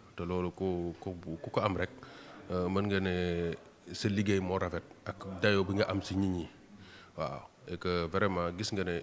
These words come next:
bëri na fi ay nit ñoo xamante ne, euh, c'est la première fois nga gis leen tey, te macha allah ñu ngi fii, vraiment liggéey bi jaar na yoon, parce que amaana bu jaarutoon yoon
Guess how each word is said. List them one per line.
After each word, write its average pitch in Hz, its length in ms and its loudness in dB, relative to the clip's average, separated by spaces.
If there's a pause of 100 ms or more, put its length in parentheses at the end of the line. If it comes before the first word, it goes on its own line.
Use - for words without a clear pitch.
bëri 101 240 -2
na 104 120 0
fi - 100 -4
ay 101 140 2
nit 104 180 0
ñoo 101 160 0
xamante 95 420 0
ne, 87 140 0 (640)
euh, 87 460 0 (120)
c'est - 180 -4
la 87 140 0
première 92 260 -2
fois 87 180 -4
nga 90 120 -4
gis 101 160 -4
leen 90 120 0
tey, 73 200 -4 (280)
te 82 60 -8
macha 85 360 -2
allah 87 260 -2
ñu 87 100 -4
ngi 90 100 -2
fii, 98 240 -4 (400)
vraiment 90 300 0
liggéey 95 300 0
bi 87 120 -2
jaar 85 220 -2
na 80 80 -4
yoon, 71 160 -6 (220)
parce - 180 -10
que - 80 -8
amaana 98 320 2
bu 95 140 -4
jaarutoon 92 420 0
yoon 87 180 -4